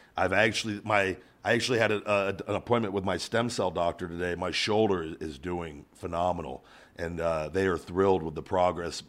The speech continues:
The, he, he told me, he goes, "Just take it easy still." He goes, "I, I can already tell looking at you how excited you are telling me how you're good you're feeling," um,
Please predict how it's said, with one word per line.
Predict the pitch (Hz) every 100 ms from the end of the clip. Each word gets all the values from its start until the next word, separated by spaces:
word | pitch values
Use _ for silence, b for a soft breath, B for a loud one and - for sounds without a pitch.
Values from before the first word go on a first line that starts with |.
| _ 92
The, | 87 80 - b b b b _
he, | - 147
he | 117 135
told | 127 131 123
me, |
he | 110
goes, | 107 95 - b b
"Just | - -
take | 107 139 143
it | 135
easy | 120 104 104
still." | 92 - 107 95 92
He | 101
goes, | 98
"I, | 104 98
I |
can | 98 113
already | 113 107
tell | 120 110
looking | 104 117 107
at |
you | 98 95
how | 107 98
excited | - 110 120
you | 107 107
are | 101
telling | 123 123 101
me | 98
how | 87 98
you're | 95 92
good | 82 92
you're | 87
feeling," | - 90 87 90 - B B B
um, | 101 101 90